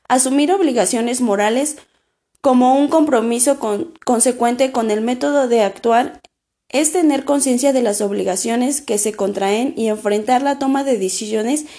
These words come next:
y responder por los actos asumidos. Secreto profesional.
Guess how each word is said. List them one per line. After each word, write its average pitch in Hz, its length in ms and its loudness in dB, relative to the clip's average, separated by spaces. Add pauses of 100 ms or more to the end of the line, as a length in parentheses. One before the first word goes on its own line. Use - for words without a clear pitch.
(180)
y 240 160 2
responder 233 560 0
por 269 140 2
los 202 180 0
actos 202 320 -2
asumidos. - 640 -6 (400)
Secreto 330 540 0
profesional. 202 680 -2